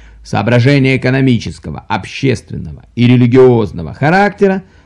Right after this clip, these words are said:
нашли отражение в этом постановлении. В результате этого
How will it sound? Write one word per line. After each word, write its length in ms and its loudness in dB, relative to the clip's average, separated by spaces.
нашли 300 0
отражение 760 0
в 100 -4
этом 320 -6
постановлении. 880 -4
В 80 -4
результате 760 0
этого 540 -2